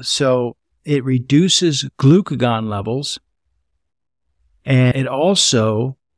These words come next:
uh, like I said, increases the insulin secretion. And those things, uh, are activated when you have high glucose.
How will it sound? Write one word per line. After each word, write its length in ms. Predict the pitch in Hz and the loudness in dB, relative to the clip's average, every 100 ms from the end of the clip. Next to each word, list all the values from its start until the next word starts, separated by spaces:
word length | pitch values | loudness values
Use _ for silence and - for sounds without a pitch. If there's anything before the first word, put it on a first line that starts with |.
| _ _ _ _ _ | _ _ _ _ _
uh, 160 | 131 127 | -6 -6
like 140 | 143 131 | -4 -2
I 80 | |
said, 340 | 127 - 160 - | 0 2 0 -2
increases 540 | - 147 151 143 143 120 | -4 -2 0 0 0 0
the 120 | 131 | 0
insulin 720 | 135 151 - 151 135 127 123 - _ | 2 0 0 -2 -4 -4 -6 -8 _
secretion. 840 | - - 135 - 156 156 - 110 - _ _ _ _ | -8 -4 -2 -2 -2 -2 -4 -8 -14 _ _ _ _
And 280 | 131 120 117 | 0 0 2
those 400 | 143 180 208 - | 0 2 0 -2
things, 560 | - 196 135 127 123 - _ _ _ _ _ | 0 0 2 0 -4 -12 _ _ _ _ _
uh, 380 | 127 120 113 113 - _ _ _ _ _ | -8 -4 -6 -8 -14 _ _ _ _ _
are 140 | 131 - | -6 -2
activated 800 | 165 208 - 113 107 104 110 123 _ _ _ - | 0 2 2 2 0 0 -6 -10 _ _ _ -6
when 400 | 127 139 156 147 | -2 2 4 4
you 180 | 143 | 2
have 280 | 135 127 123 | 0 -2 -4
high 380 | 120 120 120 127 _ _ _ _ | -4 -4 -4 -8 _ _ _ _
glucose. 640 | 156 170 117 - - | -4 -2 -4 -4 -8